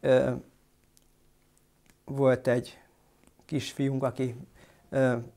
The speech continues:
a terhesség időszakában meghalt, és úgy voltam vele, hogy azért egy éven belül kettő ilyen pofon azért kicsit sűrű.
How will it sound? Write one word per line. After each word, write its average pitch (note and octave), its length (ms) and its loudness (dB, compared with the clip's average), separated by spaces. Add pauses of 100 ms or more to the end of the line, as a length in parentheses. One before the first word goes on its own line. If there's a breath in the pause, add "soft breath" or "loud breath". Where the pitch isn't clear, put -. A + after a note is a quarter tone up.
(240)
a B2 120 -4
terhesség B2 540 0
időszakában B2 640 -4
meghalt, D#3+ 680 -2 (960 loud breath)
és C3 360 4 (680 soft breath)
úgy C#3 200 4
voltam B2+ 360 2
vele, B2+ 180 2
hogy B2+ 300 0
azért B2+ 420 0
egy C#3+ 180 2
éven B2+ 280 0
belül B2 300 2
kettő B2+ 420 0
ilyen A2+ 260 -4
pofon C3+ 340 -4
azért B2 560 -2 (280)
kicsit D3 220 0
sűrű. B2+ 440 0